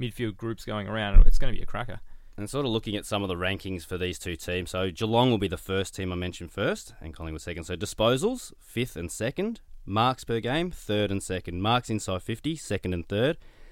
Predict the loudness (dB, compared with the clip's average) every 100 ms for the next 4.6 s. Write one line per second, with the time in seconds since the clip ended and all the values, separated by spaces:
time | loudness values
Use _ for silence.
0 | -12 -6 0 0 0 0 2 2 0 -4
1 | -2 0 0 -2 -4 0 2 2 -2 -4
2 | 0 0 0 -4 -4 -2 0 2 0 0
3 | -8 -8 -6 -4 -2 -2 -2 -2 -2 -2
4 | -6 -2 -2 -2 -10 -14